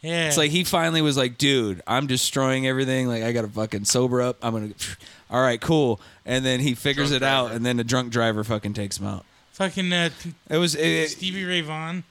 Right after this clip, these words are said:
Speaker 1: fucking died, uh, you know, on a plane crash from just that, you know, he had just ca-, got out of rehab or just, you know, just been, you know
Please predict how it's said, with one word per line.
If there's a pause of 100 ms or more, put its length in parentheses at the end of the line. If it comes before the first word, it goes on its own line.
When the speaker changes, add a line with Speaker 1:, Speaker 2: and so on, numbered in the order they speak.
(340)
Speaker 1:
fucking (340)
died,
uh,
you
know, (300)
on
a (180)
plane
crash
from (380)
just
that,
you
know,
he
had
just
ca-, (280)
got
out
of
rehab
or
just, (320)
you
know,
just (320)
been,
you
know